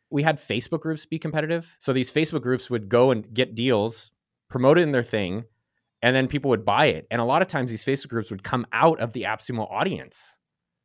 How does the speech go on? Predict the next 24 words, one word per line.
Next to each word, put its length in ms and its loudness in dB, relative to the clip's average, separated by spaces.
It 80 4
would 80 2
be 140 0
AppSumo 400 2
people 220 -4
who, 340 -6
the 100 -4
Sumo 320 2
links 180 0
who 100 -2
loved 280 6
our 80 6
deals, 400 0
but 240 -2
start 220 0
talking 280 0
about 120 0
them 80 0
in 40 0
a 40 0
Facebook 260 -4
group 220 -4
and 100 -6
say, 140 -2